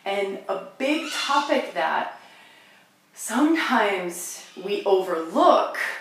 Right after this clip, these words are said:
when doing lots of goddess practice, when working heavily in feminine practices, is the relationship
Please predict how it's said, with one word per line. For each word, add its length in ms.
when 640
doing 560
lots 280
of 200
goddess 480
practice, 800
when 340
working 300
heavily 560
in 280
feminine 540
practices, 920
is 640
the 140
relationship 1080